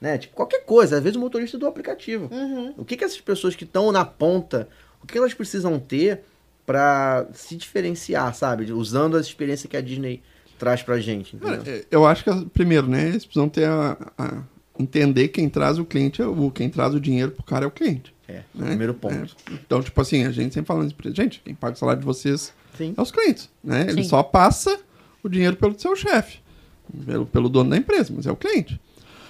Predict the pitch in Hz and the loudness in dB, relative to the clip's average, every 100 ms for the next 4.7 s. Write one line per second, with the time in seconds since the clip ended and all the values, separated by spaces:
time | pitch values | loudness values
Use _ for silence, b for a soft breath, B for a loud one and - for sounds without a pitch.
0 | B - 139 - 139 151 165 190 - 185 | B 2 2 2 2 4 4 2 -2 2
1 | 160 143 190 190 233 208 226 196 180 165 | 2 2 0 2 4 4 6 4 4 2
2 | - - 170 - - - 165 190 180 165 | 2 4 4 2 -4 0 2 2 4 4
3 | 160 156 143 151 180 - 160 - 139 - | 6 4 4 0 0 0 0 2 -2 2
4 | 139 147 131 135 135 220 175 | 2 4 0 6 6 6 2